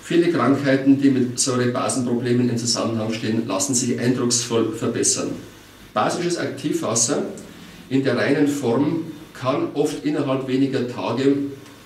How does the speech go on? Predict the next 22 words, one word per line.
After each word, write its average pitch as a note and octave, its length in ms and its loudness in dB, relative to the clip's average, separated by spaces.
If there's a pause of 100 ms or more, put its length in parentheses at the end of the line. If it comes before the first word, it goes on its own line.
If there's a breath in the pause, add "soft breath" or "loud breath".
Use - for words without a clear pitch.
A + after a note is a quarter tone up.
(420)
Verklebung A#2+ 480 0
des A#2 180 2
Blutes B2 440 0
zur - 180 -2
Auflösung A#2+ 480 0
bringen. F2 380 -4 (920 loud breath)
Hier F3 320 2
ein D3+ 140 0
Beispiel - 640 0
einer A#2+ 220 2
Patientin A#2+ 880 0
mit A#2+ 140 4
einer G#2+ 160 0
Geldrollenbildung, C3 1120 2 (720 loud breath)
die B2+ 360 2
trotz C#3 380 0
A G#2+ 220 -2
S A#2 220 2
S B2 200 0
diesen B2 260 0
Effekt A2+ 480 -2
aufweist. - 600 -4